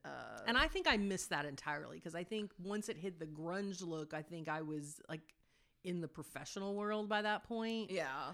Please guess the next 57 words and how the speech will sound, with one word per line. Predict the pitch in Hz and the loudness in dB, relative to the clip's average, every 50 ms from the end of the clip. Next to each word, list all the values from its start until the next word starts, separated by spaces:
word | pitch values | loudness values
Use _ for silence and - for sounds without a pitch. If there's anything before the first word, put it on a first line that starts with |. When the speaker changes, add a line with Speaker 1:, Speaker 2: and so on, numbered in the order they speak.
| - - | -6 -8
Speaker 2:
So | - - - 208 | -4 0 4 6
I | 196 196 190 | 6 6 6
was | 185 180 165 165 | 4 2 0 0
not | 190 185 180 180 - 170 | 2 4 4 2 2 2
really | 170 175 165 165 156 151 143 147 151 - _ _ - - - _ | 0 2 2 2 2 0 0 -2 -4 -8 _ _ -20 -20 -12 _
Speaker 1:
Well, | - 392 453 | 0 0 2
it | 466 - - | 2 0 -2
crept | - - 523 554 539 - - | -2 0 0 0 0 0 0
in | 415 320 277 | 2 2 2
a | 214 | 2
little | 170 165 170 175 202 214 | 2 2 2 4 4 4
bit | 208 233 233 - | 6 4 4 4
when | 202 196 185 | 2 -2 -2
we | 180 175 | -2 -2
were | 170 165 151 143 | 0 0 -2 -2
in | 135 139 | -4 -6
college. | - - 143 120 120 135 160 170 180 190 196 196 196 190 196 202 | -6 -4 -2 0 0 0 0 -2 -2 -4 -6 -8 -10 -10 -6 -2
Speaker 2:
Yeah, | 190 180 170 156 139 139 | 0 2 2 0 0 -2
Speaker 1:
That's | 139 190 170 196 208 - | -4 2 4 4 4 4
Speaker 2:
I | - | 2
Speaker 1:
kinda | 240 233 220 208 196 | 2 2 4 4 2
when, | 180 180 170 165 - | 2 0 -2 -2 0
uh, | 175 165 | 0 0
uh, | - 214 254 - - | 0 0 -2 -2 0
like, | 302 320 311 311 | 2 2 2 2
around | 311 311 311 311 311 294 247 226 | 0 0 0 0 0 0 0 0
nineteen | 190 160 151 165 175 170 - 196 175 160 156 | 0 0 0 -2 -4 -6 -8 -8 -8 -6 -6
ninety | 139 120 104 131 135 135 151 160 165 170 175 170 170 | -4 -4 -4 -4 -6 -6 -8 -6 -6 -4 -4 -2 -2
is | 170 165 | -2 0
Speaker 2:
Yeah. | 196 190 190 170 147 143 139 | 0 2 2 2 2 2 0
Speaker 1:
when, | 143 151 | -2 -2
like, | 151 147 151 - | -2 -4 -2 0
that | - 160 156 160 | 0 0 0 0
whole, | 151 151 147 143 139 | -2 -4 -4 -4 -4
like, | 139 147 - - | -4 -6 -6 -6
Seattle | - - - 165 151 151 131 135 139 143 139 | -6 -6 -4 -4 -2 -2 0 0 0 -2 -4
music | 143 151 147 151 156 151 156 143 - - | -6 -6 -8 -8 -6 -6 -6 -6 -6 -6
scene | - - 160 160 156 147 147 147 | -6 -6 -4 -4 -6 -6 -2 2
Speaker 2:
That's | 147 185 165 | 6 6 6
Speaker 1:
started | - 160 135 139 - | 6 6 4 4 6
Speaker 2:
true, | 190 160 143 | 6 6 6
yeah. | 180 175 | 6 4
Speaker 1:
influencing | 170 156 160 160 151 151 151 151 151 - - 151 151 147 | 2 2 0 0 0 0 0 0 -2 -2 -4 -4 -4 -4
everything. | - 147 139 143 139 151 151 - 156 147 139 139 139 139 139 139 143 131 | -4 -4 -4 -4 -6 -6 -6 -6 -8 -6 -6 -8 -8 -8 -10 -8 -8 -8
And | 127 127 131 131 - | -8 -8 -10 -6 4
Speaker 2:
I | - 233 320 | 6 8 8
don't | 370 392 359 - | 8 6 2 0
think | 330 277 - | -2 -2 0
for | - 247 | 0 2
me | 226 226 220 | 2 2 2
personally, | 226 - 220 208 208 - 214 190 185 | 2 2 2 2 2 0 0 0 2
I, | 175 170 170 170 - | 4 4 2 2 4
I | 190 190 208 | 4 4 4
didn't | 233 233 214 196 | 4 2 2 4
lose | 185 185 175 156 - | 4 2 2 0 -2
the | - - | -6 -8
prep. | - - 151 143 139 - - - | -4 0 0 2 0 0 -2 -6